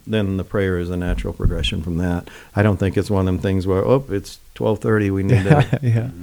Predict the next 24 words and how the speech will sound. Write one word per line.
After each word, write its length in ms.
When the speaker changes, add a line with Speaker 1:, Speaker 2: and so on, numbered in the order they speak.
Speaker 1:
pray 200
now 180
for 140
twenty 240
minutes 340
or 80
so." 420
Speaker 2:
Yeah, 240
Speaker 1:
So, 20
Speaker 2:
yeah. 160
Okay. 280
Speaker 1:
but, 200
yeah. 380
Speaker 2:
Um, 180
all 100
right, 180
so 120
then 520
you 540
are 440
falling 360
in 120
love, 500
y-, 100